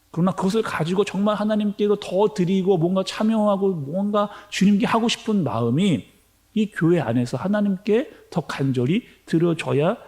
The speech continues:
되어진다라고 하는 사실입니다. 그러니까 우리가 있는 모든 것들을 가지고 주님의 몸된 교회를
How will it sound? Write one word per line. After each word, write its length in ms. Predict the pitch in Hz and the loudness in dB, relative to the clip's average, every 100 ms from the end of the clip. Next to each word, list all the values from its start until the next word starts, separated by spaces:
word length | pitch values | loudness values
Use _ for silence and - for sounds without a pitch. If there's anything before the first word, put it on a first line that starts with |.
| - _ _ - - | -20 _ _ -12 -10
되어진다라고 920 | - 127 147 143 143 135 123 113 117 | -2 2 2 4 2 2 0 -2 -2
하는 220 | 131 160 | 0 -2
사실입니다. 560 | 143 - 165 220 107 - _ _ _ _ _ _ _ _ _ _ _ _ | -4 -8 -10 -12 -14 -20 _ _ _ _ _ _ _ _ _ _ _ _
그러니까 180 | 156 139 | -2 0
우리가 220 | 165 180 | 2 2
있는 320 | 147 160 165 | 2 2 2
모든 220 | 135 151 165 | 2 2 0
것들을 280 | 151 156 | 0 -2
가지고 360 | 147 123 123 131 | -2 -4 -2 -4
주님의 400 | - 135 131 143 | -4 0 2 2
몸된 420 | 117 139 147 135 | 2 2 2 0
교회를 480 | 127 113 107 165 | 0 -2 0 -2